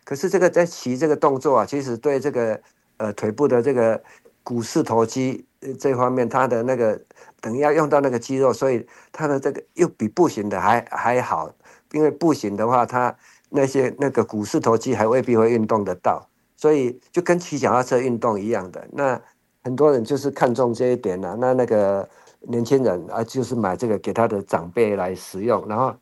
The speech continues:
台湾的很多人一开始对这个是排斥的哦，就是说，“哎呀，我是，我好好的，为什么你要买轮椅给我？”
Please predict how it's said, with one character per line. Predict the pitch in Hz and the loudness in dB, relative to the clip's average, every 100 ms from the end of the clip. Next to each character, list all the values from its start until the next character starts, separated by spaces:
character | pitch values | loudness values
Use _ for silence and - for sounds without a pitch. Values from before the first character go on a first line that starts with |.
| - | -2
台 | 151 | 4
湾 | 165 175 | 4 4
的 | 156 | 2
很 | 127 117 | 2 0
多 | 135 139 | 2 2
人 | 110 104 | 2 -2
一 | 147 | -4
开 | 151 | -2
始 | 139 110 | -2 -2
对 | - 131 | -2 0
这 | 131 | 0
个 | |
是 | 113 120 | -2 -4
排 | - 101 | -2 -2
斥 | - 123 | -2 -6
的 | 107 95 | -4 -6
哦， | 98 | -6
就 | 135 | -8
是 | 117 120 | -8 -6
说 | 120 117 - _ _ - | -4 -4 -6 _ _ -4
，“哎 | 135 | 0
呀， | |
我 | 113 113 | 2 0
是， | 113 143 | -2 -4
我 | 123 113 | -2 0
好 | 110 131 | 4 4
好 | 120 | 2
的， | 110 | 0
为 | 131 | -2
什 | 131 101 | -4 -4
么 | 101 | -4
你 | 104 | -2
要 | 123 | -2
买 | 120 101 | -2 -2
轮 | 104 117 | -2 -4
椅 | 101 | -6
给 | - 107 | -6 -6
我？” | 92 | -6